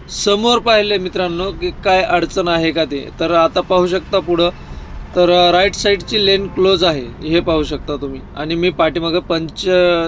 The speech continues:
पंच जे ड्रायव्हर आहेत त्यांना मी क-, थोडंसं सावध केलं हातानं की तुम्ही त्या लेनमधून ओव्हरटेक नका करू मला आणि पुढे नका जाऊ, का तर ते लेन क्लोज आहे, म्हणून मी त्यांना हाताने इशारा केला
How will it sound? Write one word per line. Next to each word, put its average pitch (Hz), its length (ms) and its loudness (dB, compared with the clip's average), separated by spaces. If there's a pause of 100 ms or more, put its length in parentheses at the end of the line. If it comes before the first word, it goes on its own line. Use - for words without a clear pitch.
(480)
पंच 180 380 0 (800)
जे 180 120 2
ड्रायव्हर 165 340 4
आहेत 143 220 0 (560)
त्यांना 170 260 0
मी 180 140 -2
क-, 165 640 2 (140)
थोडंसं 170 320 0
सावध 170 320 2
केलं 170 240 2
हातानं 147 400 -2
की 156 360 -4 (180)
तुम्ही 160 200 -6
त्या 160 220 0
लेनमधून 160 680 -2
ओव्हरटेक 156 400 -2
नका 151 300 -4
करू 151 240 -4
मला 143 280 -4 (600)
आणि 151 460 -2 (100)
पुढे 165 220 2
नका 160 260 -2
जाऊ, 139 160 -4 (140)
का 147 80 -2
तर 160 120 -6
ते 156 220 -4
लेन 160 140 -2
क्लोज 156 420 -2
आहे, 143 200 0
म्हणून 143 240 -8
मी 160 140 -6
त्यांना 160 300 -4
हाताने 160 400 -4
इशारा 160 360 -4
केला 139 280 -6